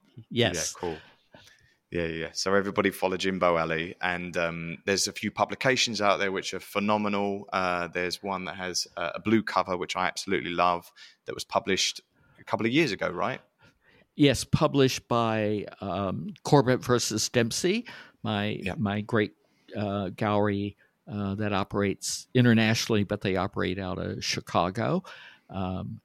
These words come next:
Speaker 1: and they were the first to show all of this, um, gay body of work from the seventies. And the book is called, um, uh, New York Underground.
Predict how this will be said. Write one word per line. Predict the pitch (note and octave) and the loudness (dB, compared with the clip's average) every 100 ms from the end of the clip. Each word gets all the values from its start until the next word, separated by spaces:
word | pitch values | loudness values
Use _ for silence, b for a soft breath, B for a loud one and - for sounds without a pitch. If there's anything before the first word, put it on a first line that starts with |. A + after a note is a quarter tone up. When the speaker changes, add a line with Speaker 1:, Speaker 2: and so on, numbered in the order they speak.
| - | -10
Speaker 1:
and | G2+ G2+ G2 F#2+ G2 G2+ C#3 | -6 -4 -4 -4 -4 -6 -4
they | G#2 G2+ | -2 0
were | G#2 | 0
the | F#2+ G#2 | 0 -4
first | - B2 A2+ - - | 4 6 6 4 -2
to | G#2+ | -2
show | - A2+ G2 F#2+ F#2+ F#2 A2+ _ _ _ _ | 0 2 4 4 2 0 -4 _ _ _ _
all | - G2 F#2+ | 0 0 0
of | F2+ | -2
this, | F#2 F2 - - | -4 -4 -4 -6
um, | - F#2+ - - E3+ F#3+ A#2+ | -8 -8 -8 -8 -10 -12 -4
gay | G2+ | -2
body | F#2+ F#2+ F#2 F#2+ | 0 0 0 -2
of | F#2 F2+ | -4 -4
work | F#2 F2 _ | -4 -4 _
from | - G2 F2+ | -8 -6 -4
the | F2 E2+ F#2+ | -6 -6 -4
seventies. | - F#2 G#2+ C3+ - - - B B B B - | 0 0 0 -4 -6 -8 -12 B B B B -6
And | G2+ F#2+ F#2 F#2 F#2 | -2 0 0 0 -2
the | G2 | -4
book | F#2+ G#2 G2+ - | 0 2 2 -2
is | A2+ G2 F#2+ - | -4 -2 -2 -4
called, | - G2+ F#2+ F#2 F#2 F#2 - | -8 -4 -2 -2 -4 -6 -10
um, | F#2+ F2+ F2 F2 F#2 F2+ _ _ _ _ _ - | -6 -6 -4 -4 -6 -12 _ _ _ _ _ -18
uh, | G#2 A2 A#2+ F3 | -14 -12 -6 2
New | A2+ | 6
York | G#2+ G2+ - | 8 6 2
Underground. | G#2 G2 G#2 G2+ G2 F#2 F#2 F2+ | -2 0 -2 -2 -2 -2 -2 -4